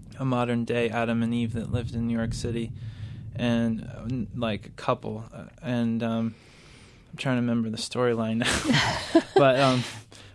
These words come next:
but so God, um, had banished, um, man from paradise to earth because of what Satan had done, um,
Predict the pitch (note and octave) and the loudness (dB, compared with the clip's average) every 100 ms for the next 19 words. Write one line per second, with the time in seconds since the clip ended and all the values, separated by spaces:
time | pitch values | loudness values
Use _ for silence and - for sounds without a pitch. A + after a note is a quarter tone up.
0 | - C#3 A#2+ - B2+ E2+ - - - - | 2 2 2 -2 -16 -14 -14 -16 -20 -12
1 | - - C3+ B2 B2+ D3 C#3+ C#3 C#3 A2 | -8 -2 0 0 2 4 6 6 2 -2
2 | - B2+ B2 A#2+ F#2+ - - - - - | -4 0 0 0 -2 -6 -18 -20 -20 -12
3 | C3 C#3 B2+ A2 - A2 B2 C3 C3 B2+ | -4 -2 -2 -4 -8 -8 -2 2 2 0
4 | A#2+ - - - - - B2 A2+ A2 G2 | -2 -6 -10 -14 -14 -8 -4 -2 -2 -4
5 | - - - - B2+ B2 B2 A#2+ A#2 - | -8 -20 -14 -4 0 0 2 0 -2 -4
6 | A#2 A2+ - C3+ C3+ B2 A2+ A2+ - - | -4 -4 -4 -2 -2 -2 -4 -8 -10 -14
7 | - - - C#3 B2 A2+ - - - - | -14 -12 -2 0 0 -4 -10 -20 -20 -20
8 | - - - A#2+ A2+ A#2 A#2 - D3 C3+ | -10 -8 -4 -4 -4 -4 -6 -2 -2 0
9 | B2+ B2 - A#2 A2+ A2 - - - - | -2 -4 -2 0 0 -2 -10 -20 -20 -20
10 | - - B2 A#2+ A#2 G#2 - | -12 -4 0 0 0 -2 -6